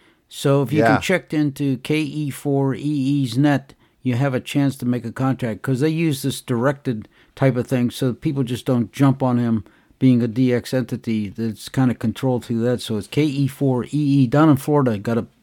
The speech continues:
Speaker 1: big signal.
Speaker 2: Yeah, yeah, yeah. So, uh, and I think his time on the island is, is wrapping up.
Speaker 1: Yeah,
Speaker 2: So,
Speaker 1: about
Speaker 2: uh,
Speaker 1: another
Speaker 2: Willis
Speaker 1: month or
Speaker 2: Island
Speaker 1: two, I think he's gonna be there.
Speaker 2: He's gonna heading back to Australia
Speaker 1: Yeah.
Speaker 2: and the family, so he's out there on a four or five month, uh, tour.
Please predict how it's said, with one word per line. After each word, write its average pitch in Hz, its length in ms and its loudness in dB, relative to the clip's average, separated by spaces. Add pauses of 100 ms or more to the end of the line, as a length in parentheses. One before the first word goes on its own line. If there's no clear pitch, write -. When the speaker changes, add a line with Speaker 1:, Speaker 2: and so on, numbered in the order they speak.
Speaker 1:
big 143 200 2
signal. 113 440 -2 (960)
Speaker 2:
Yeah, 110 200 0
yeah, 107 200 0
yeah. 101 220 -2 (600)
So, 127 220 4
uh, 135 280 -2
and 135 220 0
I 131 200 2
think 214 180 -4
his 196 180 -4
time 180 300 -4
on 147 80 -4
the 117 100 -2
island 147 300 -2
is, 98 240 -10
is 101 180 -8
wrapping 120 380 -4
up. 139 220 -2
Speaker 1:
Yeah, 127 180 0
Speaker 2:
So, 104 80 -6
Speaker 1:
about 113 400 2
Speaker 2:
uh, 160 60 4
Speaker 1:
another 160 280 6
Speaker 2:
Willis - 20 4
Speaker 1:
month 165 180 4
or - 20 -4
Speaker 2:
Island 107 200 -2
Speaker 1:
two, 165 360 -2
I 127 80 -6
think 143 180 -4
he's 135 180 -4
gonna 131 200 0
be 123 100 -4
there. 135 300 -4 (760)
Speaker 2:
He's 95 120 -20
gonna 104 180 -6
heading 110 220 -4
back 110 220 -2
to 113 100 0
Australia 123 340 0
Speaker 1:
Yeah. 117 60 0
Speaker 2:
and 104 80 -4
the 95 60 -8
family, 113 460 -4
so 98 220 -8
he's 98 160 -8
out 113 120 -4
there 117 120 -4
on 104 60 -4
a 98 80 -6
four 110 240 -6
or 101 40 -6
five 101 220 -4
month, 98 320 -8
uh, 95 240 -4
tour. 98 460 -8